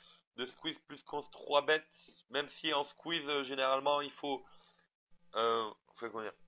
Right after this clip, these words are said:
Intuitivement, ça, ça pourrait ne pas être, euh, on pour-, on, on pourrait avoir l'impression que c'est, euh, c'est normal, puisqu'on a plus d'argent à squeeze que quand on trois bêtes, mais ce qui, ce qui,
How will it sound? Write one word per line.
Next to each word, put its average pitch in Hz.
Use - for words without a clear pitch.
Intuitivement, 165
ça, -
ça 160
pourrait 175
ne 165
pas 165
être, 165
euh, 151
on 110
pour-, 135
on, 135
on 135
pourrait 147
avoir 143
l'impression 143
que 147
c'est, 139
euh, 117
c'est -
normal, 156
puisqu'on 139
a 147
plus 147
d'argent 147
à 143
squeeze 165
que 135
quand 139
on 135
trois 135
bêtes, 156
mais 135
ce -
qui, 135
ce -
qui, 143